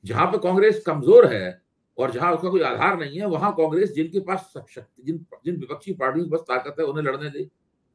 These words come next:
लेकिन कांग्रेस बहसबाजी कहां कर रही है? कांग्रेस यूपी में बहसबाजी कर रही है, जहां उसके पास न कार्यकर्ता है, न उम्मीदवार है। कांग्रेस पश्चिम बंगाल में बहसबाजी कर रही है, जहां उसके पास कार्यकर्ता है, न उम्मीदवार है।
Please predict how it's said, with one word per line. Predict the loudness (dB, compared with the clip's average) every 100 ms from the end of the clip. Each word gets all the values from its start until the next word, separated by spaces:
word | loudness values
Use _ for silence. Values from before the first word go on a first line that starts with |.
| _ -20 _ _ 6
लेकिन | 6 8
कांग्रेस | 10 10 8 6
बहसबाजी | 4 6 4 4
कहां | 2 2
कर | 4
रही | 4 4
है? | 4
कांग्रेस | 4 2
यूपी | 0 -4
में | -4
बहसबाजी | -2 -2 0 -2
कर | 0 -4
रही | -2
है, | -2
जहां | -4 -8
उसके | -10
पास | -8 -8 -8 _ _ _
न | -6
कार्यकर्ता | -2 -2 -2 0 2
है, | 2 -2
न | -8 -6
उम्मीदवार | -4 -2 0 0 -4
है। | -10 _ _ _ _ _ _ _
कांग्रेस | 6 8 6
पश्चिम | 4 2 2
बंगाल | 4 6 6
में | 8
बहसबाजी | 4 6 4 4
कर | 4 2
रही | 6
है, | 4
जहां | 2 -2 -2
उसके | -4
पास | -4 -6 -4
कार्यकर्ता | -2 -2 -4 -2 -2
है, | -2
न | -4
उम्मीदवार | -6 -6 -6 -4 -4 -6
है। | -12